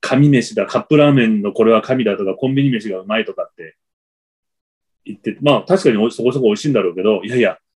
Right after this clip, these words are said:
本当に美味しいイタリア料理とかあるよって言っても、もうその子たち受け付けないんだよ。その、その、ぜ-、<laughs> そういうこと言っちゃいけないんだよね。ここでもう幸-、美味しいんだから、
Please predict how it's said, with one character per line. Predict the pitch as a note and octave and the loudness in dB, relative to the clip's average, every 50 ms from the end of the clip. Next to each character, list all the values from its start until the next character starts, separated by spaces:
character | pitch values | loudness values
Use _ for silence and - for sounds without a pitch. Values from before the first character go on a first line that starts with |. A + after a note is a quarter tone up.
| _ _ _ | _ _ _
本 | - - - E3+ G3 G#3 G3 - _ _ | -18 -2 2 4 4 4 2 0 _ _
当 | - G#3+ G3 | 2 4 4
に | F#3+ | 4
美 | F3+ F3 F3 | 4 2 2
味 | E3+ D3 | 0 -2
し | D#3 E3 | -4 -6
い | D3 | -6
イ | |
タ | D#3 D#3+ | -4 -4
リ | D#3 E3 | -4 -4
ア | D#3+ | -4
料 | D#3+ E3 C#3+ | -4 -4 -6
理 | A2+ | -6
と | A2 | -6
か | F#2+ F#2 A2 | -8 -8 -6
あ | D3+ | -6
る | D#3 A2 | -4 -2
よ | G2 A2+ | -2 -4
っ | C#3 | -4
て | - - | -6 -8
言 | F#2 - | -10 -8
っ | |
て | - A2 | -8 -8
も、 | F#2+ G2 G#2 F#2+ F#2 | -6 -6 -6 -6 -2
も | B2 C#3 | 0 0
う | A#2 | 0
そ | - F3+ | 0 0
の | F3 | 0
子 | F3+ D#3+ | 0 0
た | B2 G2+ | 0 -2
ち | F2+ | -4
受 | E2+ - - | -8 -2 -2
け | C#3 C#3+ | 0 0
付 | C#3 - F3+ | 2 2 0
け | F3 | 2
な | E3+ E3 | 2 0
い | C#3+ | -4
ん | G#2 | -4
だ | E2 D2+ | -8 -12
よ。 | D2+ _ _ _ _ _ _ _ _ _ A3 G3+ _ _ _ _ _ _ _ _ _ _ _ _ _ _ _ _ _ _ _ _ _ _ _ _ _ _ _ _ _ _ _ _ - A2+ | -20 _ _ _ _ _ _ _ _ _ _ _ _ _ _ _ _ _ _ _ _ _ _ _ _ _ _ _ _ _ _ _ _ _ _ _ _ _ _ _ _ _ _ _ -20 -20
そ | - A2 | -20 -16
の、 | G2 F2 F2+ - - - _ _ - B2 B2 | -16 -14 -14 -16 -20 -20 _ _ -20 -20 -14
そ | - A#2 | -8 -6
の、 | A2 G2 | -4 -4
ぜ-、 | A2 A2+ - | -4 -6 -8
<laughs> | C3+ - - - - E3 | -8 -8 -6 0 0 0
そ | - - F#3+ | 4 6 6
う | F3 | 6
い | E3+ | 6
う | |
こ | G#3+ G3+ | 6 4
と | E3 | 2
言 | B2+ A2 | 2 2
っ | |
ち | - B2 | 2 0
ゃ | |
い | G#2+ | 0
け | B2 B2 | 2 0
な | B2 A#2+ | 0 0
い | G#2+ | 0
ん | |
だ | F#2+ - | -2 -4
よ | - - | -8 -10
ね。 | - - - - - - | -12 -14 -14 -14 -10 -6
こ | - - E3+ D3+ | -6 -4 0 0
こ | C#3+ G3 | 4 4
で | A3+ G#3+ | 6 6
も | G#3+ A3+ F#3 | 6 4 4
う | C#3 | 2
幸-、 | - C#3 C#3 D3 C#3 C#3 - | 2 2 2 4 2 2 0
美 | C3 D3+ | -2 -4
味 | D#3 | -4
し | - F#3+ | -4 -6
い | F3 | -6
ん | B2 | -6
だ | F2+ - | -8 -10
か | - | -10
ら、 | F2+ F2+ E2+ - | -12 -12 -12 -12